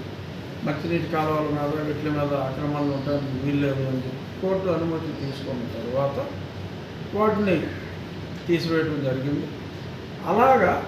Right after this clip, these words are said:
ఆ మంచినీటిని, సోర్సెస్ని కాపాడుకునే ప్రయత్నంలో చాలా గ్రామాల్లో కూడా ఈ చెరువుల చుట్టూ, ఈ కాలువల మీద ఉన్న ఆక్రమణలను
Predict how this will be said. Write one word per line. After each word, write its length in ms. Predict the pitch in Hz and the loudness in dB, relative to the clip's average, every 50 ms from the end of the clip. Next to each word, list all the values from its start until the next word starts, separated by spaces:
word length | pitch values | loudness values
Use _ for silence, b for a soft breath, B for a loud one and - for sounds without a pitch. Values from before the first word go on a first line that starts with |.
| - - - - - 165 | -6 -8 -8 -8 -6 -2
ఆ 80 | 170 175 | 0 2
మంచినీటిని, 1000 | 170 175 185 190 - 240 233 233 240 233 226 - 208 208 214 208 208 208 214 214 - - - - - - - | 4 4 4 2 4 4 6 8 8 8 6 6 2 0 0 2 2 2 2 0 -2 -4 -6 -8 -6 -2 2
సోర్సెస్ని 720 | 190 202 214 - 214 214 190 - - 170 170 175 208 226 - - - - - - - - - - - - | 4 4 6 6 4 4 2 2 0 0 0 0 0 -2 -4 -6 -8 -8 -8 -8 -8 -8 -8 -8 -6 0
కాపాడుకునే 800 | - 190 196 196 208 220 214 214 208 202 196 196 190 180 170 156 - - - - - - - - - - - - - - 131 - - - | 2 2 4 4 6 6 8 8 6 4 4 4 4 4 2 2 0 -4 -6 -8 -8 -8 -8 -8 -8 -8 -8 -8 -8 -6 -6 -6 -2 2
ప్రయత్నంలో 800 | - 165 185 196 190 - 190 170 156 143 135 135 165 - - - - - - - - - - - - - - - - - - - - - - - - - - - - - - - | 6 8 8 8 6 4 2 2 2 2 2 2 2 2 2 0 -2 -4 -6 -8 -8 -8 -8 -10 -10 -10 -10 -10 -10 -8 -8 -8 -8 -8 -8 -8 -10 -10 -10 -10 -10 -8 -2 2
చాలా 200 | 196 202 220 226 | 4 4 6 6
గ్రామాల్లో 640 | 226 220 190 190 190 190 190 190 190 190 185 180 175 | 4 4 4 4 6 6 6 6 6 4 4 4 4
కూడా 540 | 165 156 160 160 160 160 240 233 - - - - - - - - - - - - - - - - - 190 175 | 4 4 4 4 4 4 4 2 0 -2 -4 -6 -6 -8 -8 -10 -10 -10 -10 -10 -10 -8 -8 -8 -4 -4 -2
ఈ 220 | 165 - - 185 | -2 0 2 4
చెరువుల 240 | 190 190 190 190 196 | 6 6 6 6 4
చుట్టూ, 460 | 175 - 190 175 - - - 220 240 247 - - - - - - - - - - - - - - 170 | 4 2 2 -2 -2 -2 -2 -2 -2 -2 -4 -6 -8 -10 -10 -8 -8 -8 -8 -8 -10 -8 -4 -2 -2
ఈ 40 | 151 - | 0 2
కాలువల 480 | 165 160 170 180 185 180 180 175 175 160 | 4 4 6 6 8 8 6 6 6 4
మీద 220 | 165 160 156 156 175 - - - - - - - - 147 151 | 2 2 2 2 0 0 -2 -4 -6 -8 -8 -8 -6 -2 0
ఉన్న 160 | 160 165 160 | 0 2 2
ఆక్రమణలను 800 | 156 151 143 139 - 165 160 156 151 147 143 143 143 139 127 | 2 0 0 0 0 0 0 2 2 2 2 2 2 2 0